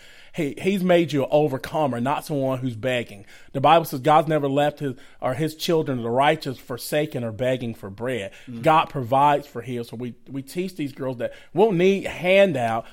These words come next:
Speaker 1: because our God's gonna provide for us, and he's giving you the ability to take care of yourselves.
Speaker 2: Yeah.
Speaker 1: And so we sell merch and stuff. They, they help me come up with designs for shirts and colors for stuff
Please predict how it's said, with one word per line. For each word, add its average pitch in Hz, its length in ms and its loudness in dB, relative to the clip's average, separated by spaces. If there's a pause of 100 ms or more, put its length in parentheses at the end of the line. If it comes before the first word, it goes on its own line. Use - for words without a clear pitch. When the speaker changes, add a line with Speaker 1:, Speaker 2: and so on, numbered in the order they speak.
Speaker 1:
because 135 260 -2
our 123 100 -4
God's 147 320 4
gonna 127 160 -4
provide 127 460 -2
for - 180 -14
us, 110 240 -6 (260)
and - 100 -8
he's 165 220 -4
giving 139 300 -2
you 147 180 0
the 135 120 0
ability 110 460 -4
to 104 60 -14
take - 240 -12
care 117 160 -10
of 98 80 -14
yourselves. 101 640 -10
Speaker 2:
Yeah. 107 140 -14 (180)
Speaker 1:
And 139 140 -6
so 123 260 -2
we 139 340 2
sell 170 380 2
merch 151 360 2
and 131 80 -6
stuff. 113 240 -6
They, 135 180 0 (200)
they 143 120 0
help 160 240 2
me 160 80 -4
come 151 200 -2
up 151 120 6
with 127 120 -6
designs 147 580 0
for 147 140 -6
shirts 143 480 -2
and 151 120 -6
colors 143 480 -2
for 139 160 -6
stuff 147 400 0